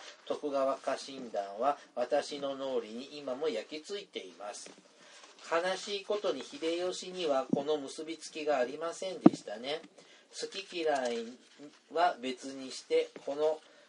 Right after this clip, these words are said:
人の結びつきが二百六十年の幕府を支えたのではないでしょうか。三河武士団は全国に散らばっていったのですね。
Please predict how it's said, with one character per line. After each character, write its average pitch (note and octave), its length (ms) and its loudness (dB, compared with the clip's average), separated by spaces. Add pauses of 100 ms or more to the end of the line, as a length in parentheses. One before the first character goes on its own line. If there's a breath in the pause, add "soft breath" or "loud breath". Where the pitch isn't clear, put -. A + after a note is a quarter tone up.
(140 loud breath)
人 - 280 2
の F#3 140 0
結 F3 300 -4
び E3+ 180 -8
つ - 200 -18
き E3 200 -16
が F3+ 240 4
二 C3+ 120 -8
百 D#3+ 320 0
六 D#3+ 280 2
十 D#3+ 260 -4
年 A2 280 -6
の C#3+ 200 6
幕 C#3 340 2
府 C#3 160 0
を D3 80 0
支 - 80 -4 (200)
え F3+ 100 -2
た G3+ 120 -2
の G#3 140 -6
で F3 100 2
は C3 120 4
な A2+ 180 -2
い G2 60 -10
で F2+ 120 -12
し - 140 -12
ょ E2+ 180 -18
う - 20 -20
か。 - 140 -10 (720 loud breath)
三 C#3 140 -8
河 D#3+ 340 8
武 B2+ 140 2
士 B2+ 160 -4
団 A2+ 340 4
は B2+ 280 6 (340 loud breath)
全 F3+ 240 2
国 D#3 400 4
に D#3+ 160 -6
散 C3 160 -8
ら C#3 160 4
ば C#3 140 6
っ - 40 -12
て - 160 -10
い C3+ 60 -4
っ B2+ 120 -12
た C3+ 120 2
の A#2+ 120 0
で G2+ 120 -8
す G#2+ 140 -14
ね。 B2+ 280 0